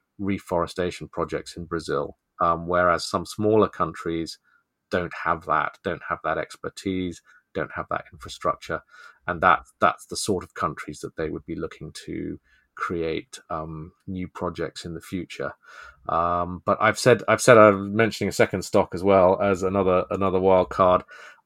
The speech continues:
Um, regular readers of our website may remember ProStar. Um, that was a company we really liked. Um, they are a tech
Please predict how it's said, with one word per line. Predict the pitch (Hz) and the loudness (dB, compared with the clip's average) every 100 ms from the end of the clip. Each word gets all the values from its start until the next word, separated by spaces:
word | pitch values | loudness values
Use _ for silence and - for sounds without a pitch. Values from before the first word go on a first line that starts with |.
| - | 4
Um, | 101 101 104 107 - | 6 6 0 -6 2
regular | 120 127 117 117 | 6 8 8 6
readers | 113 127 123 113 90 - | 6 6 6 4 2 2
of | 110 107 - | 4 4 4
our | 110 113 | 8 8
website | 101 95 90 - 95 92 90 | 8 4 2 2 4 4 2
may | 107 104 104 101 98 98 | -4 0 2 2 2 0
remember | 101 104 98 95 | -2 0 0 -2
ProStar. | - 104 92 90 - 101 107 120 _ _ | 0 2 2 2 4 8 8 4 _ _
Um, | 95 90 92 95 | 4 4 2 2
that | 101 | 2
was | 95 95 | 0 -8
a | |
company | - 101 92 92 92 | -4 -6 -4 -6 -6
we | 92 101 | -2 -2
really | 95 95 98 95 | 0 0 0 0
liked. | 90 92 98 107 - - - - - - _ | 0 4 4 2 -8 -18 -20 -20 -20 -20 _
Um, | 92 92 92 98 | 2 2 0 -6
they | 98 98 101 101 98 98 98 | -2 2 2 2 2 0 -2
are | 92 87 87 | 0 2 2
a | - | -2
tech | - 101 - | -4 -4 -4